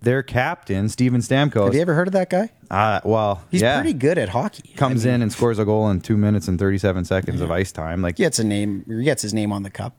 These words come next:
Speaker 1: Yeah.
Speaker 2: I'm happy for Stammer. I really
Speaker 1: Yeah.
Speaker 2: am. At the
Speaker 1: Oh,
Speaker 2: end of the day.
Speaker 1: absolutely.
Speaker 2: Yeah.
Speaker 1: Should have been a Leaf.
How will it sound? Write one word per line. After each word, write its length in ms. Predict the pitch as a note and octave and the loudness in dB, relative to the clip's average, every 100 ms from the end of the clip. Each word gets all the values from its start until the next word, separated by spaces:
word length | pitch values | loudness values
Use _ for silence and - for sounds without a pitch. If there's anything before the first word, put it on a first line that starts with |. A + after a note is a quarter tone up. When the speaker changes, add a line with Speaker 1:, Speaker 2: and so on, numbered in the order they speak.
| - | -2
Speaker 1:
Yeah. 140 | G2 | 0
Speaker 2:
I'm 100 | E3 | 2
happy 260 | B2+ G#2+ - | 0 -2 -6
for 120 | - | -14
Stammer. 360 | - F#2 E2+ G#2 | -12 -10 -4 0
I 40 | |
really 240 | B2+ B2+ G2 D#2+ | 2 2 0 -4
Speaker 1:
Yeah. 80 | F2+ | -10
Speaker 2:
am. 80 | G2 | -6
At 80 | |
the 60 | - | -2
Speaker 1:
Oh, 40 | |
Speaker 2:
end 80 | A#2 | 0
of 40 | F2+ | 0
the 40 | |
day. 40 | G#2 | -2
Speaker 1:
absolutely. 600 | A2 G#2+ G2 A2 F2 E2 - | -2 -2 -2 -2 -2 -6 -8
Speaker 2:
Yeah. 100 | - | -14
Speaker 1:
Should 160 | - D#3 | -2 0
have 40 | |
been 120 | D3+ F3 | 2 2
a 40 | |
Leaf. 420 | E3+ C#3+ - - | 2 0 -4 -12